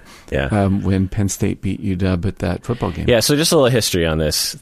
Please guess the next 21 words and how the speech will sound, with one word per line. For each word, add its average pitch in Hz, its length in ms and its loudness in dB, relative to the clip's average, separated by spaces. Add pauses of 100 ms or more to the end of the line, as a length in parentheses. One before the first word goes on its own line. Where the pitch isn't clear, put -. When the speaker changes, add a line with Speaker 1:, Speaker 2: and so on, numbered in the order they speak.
Speaker 1:
whole 76 200 -2
thing. 62 340 -4
So, 95 360 2
Speaker 2:
Yeah. - 600 -12
Speaker 1:
twenty-seven 101 960 0
years 80 220 0
ago, 78 300 0
when 78 400 -2
Bob 78 200 0
and 80 100 0
I 78 60 0
first 78 320 -4
met, 76 220 -2
we 80 100 -2
had 76 220 0
a 76 220 -2 (260)
core 90 280 0
group 80 300 -2
of 76 380 -4 (580)
five-ish 76 1000 -2
people 73 500 -2